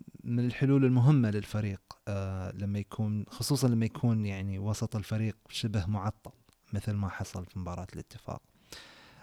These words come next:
آه، بالذات إن لاعبين الاتفاق كانوا يضغطون على الفريق في ملعبه، كانوا يضغطون على الدفاع. آه، فالكرات الطولية من الدفاع، آه، هي من أفضل الحلول لما يكون هذا النوع، آه، من الضغط موجود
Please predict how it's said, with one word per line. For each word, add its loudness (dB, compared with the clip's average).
آه، -2
بالذات 6
إن 6
لاعبين 6
الاتفاق 2
كانوا 6
يضغطون 4
على 2
الفريق 0
في 0
ملعبه، 2
كانوا 0
يضغطون 2
على 2
الدفاع. -2
آه، -4
فالكرات 6
الطولية 8
من 8
الدفاع، 6
آه، -8
هي 4
من 4
أفضل 2
الحلول -4
لما -4
يكون -4
هذا -2
النوع، -4
آه، -4
من -2
الضغط -8
موجود -6